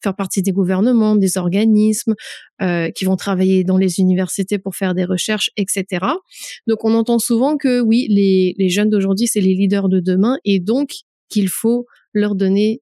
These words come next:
une place autour de la table. Euh,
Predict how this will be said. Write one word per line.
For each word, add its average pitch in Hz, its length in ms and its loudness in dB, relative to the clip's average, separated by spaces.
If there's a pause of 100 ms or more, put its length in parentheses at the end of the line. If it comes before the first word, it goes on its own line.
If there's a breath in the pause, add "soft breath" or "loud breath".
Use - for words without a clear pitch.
une 190 160 2
place 196 480 -4 (140)
autour 202 260 0
de 196 80 4
la 180 160 0
table. - 320 -2 (720 loud breath)
Euh, 180 420 -2